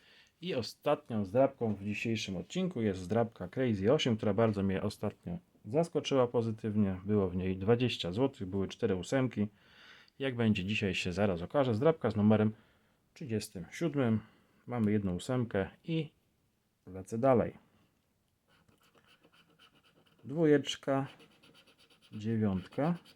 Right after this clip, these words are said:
jedynka. Kolor, jeżeli będzie inny kolor ósemki niż czarny, to nam mnoży wygraną razy dwa. Piąteczka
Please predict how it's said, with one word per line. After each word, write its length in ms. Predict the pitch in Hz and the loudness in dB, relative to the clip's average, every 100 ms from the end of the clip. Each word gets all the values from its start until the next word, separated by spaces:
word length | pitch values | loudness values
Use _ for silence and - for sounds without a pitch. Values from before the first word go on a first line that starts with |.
| - _ - _ _ _ _ _ _ | -20 _ -20 _ _ _ _ _ _
jedynka. 500 | 120 110 107 104 135 | -10 0 2 2 0
Kolor, 380 | 135 - 151 135 | 0 6 8 8
jeżeli 200 | 127 127 | 4 4
będzie 300 | 127 120 120 | 2 2 2
inny 220 | 127 120 | 2 2
kolor 360 | 110 120 110 104 | 0 2 4 4
ósemki 480 | 101 - 131 120 104 | 0 -2 -2 -2 0
niż 360 | 104 98 - - | 2 2 -4 -6
czarny, 400 | 156 143 127 120 | 0 2 2 -2
to 100 | 107 | 2
nam 240 | 110 104 | 4 6
mnoży 300 | 104 104 101 | 6 4 2
wygraną 420 | 92 98 113 107 92 | -2 0 2 2 0
razy 260 | 98 104 | -2 0
dwa. 380 | 107 87 - _ _ _ _ _ _ _ _ _ _ _ _ _ _ _ _ _ _ _ - | 0 0 -4 _ _ _ _ _ _ _ _ _ _ _ _ _ _ _ _ _ _ _ -12
Piąteczka 720 | 151 131 120 - - 110 101 | -8 -4 -4 -4 -6 -4 -4